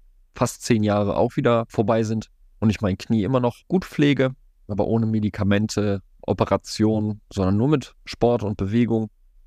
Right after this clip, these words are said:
bin ich der festen Überzeugung davon, dass wenn man seine Ressourcen ordentlich nutzt, nein, ich rede nicht von irgendwelchen Supplementen, Medikamenten, sondern eher von der Art und Weise,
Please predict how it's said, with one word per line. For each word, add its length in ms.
bin 240
ich 80
der 100
festen 320
Überzeugung 640
davon, 340
dass 260
wenn 200
man 160
seine 540
Ressourcen 680
ordentlich 640
nutzt, 480
nein, 320
ich 180
rede 180
nicht 180
von 180
irgendwelchen 720
Supplementen, 720
Medikamenten, 920
sondern 460
eher 300
von 220
der 120
Art 180
und 160
Weise, 500